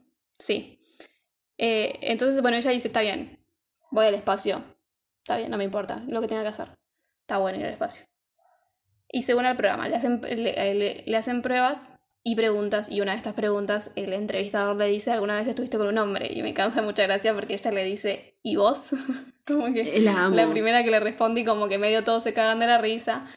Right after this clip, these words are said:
Speaker 1: Pero después el
Speaker 2: Sí.
Speaker 1: tipo le dice, "¿Vos sabés por qué estás acá?". Ella le dice, "Bueno, voy a ir al espacio".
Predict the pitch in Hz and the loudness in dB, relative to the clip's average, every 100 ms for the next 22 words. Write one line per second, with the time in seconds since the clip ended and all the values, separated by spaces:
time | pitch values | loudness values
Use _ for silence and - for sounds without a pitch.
0 | _ _ - 277 262 214 226 190 170 220 | _ _ 0 4 4 2 2 2 4 4
1 | 214 214 214 220 233 220 226 233 208 226 | 4 2 2 2 2 2 0 -2 -2 0
2 | 226 220 196 220 - - _ _ _ _ | 2 4 2 -2 -12 -20 _ _ _ _
3 | - - - 226 208 196 214 226 202 226 | -16 -8 -4 -2 0 0 2 4 4 4
4 | 226 208 - 233 233 - - - | 2 0 2 2 2 -2 -8 -14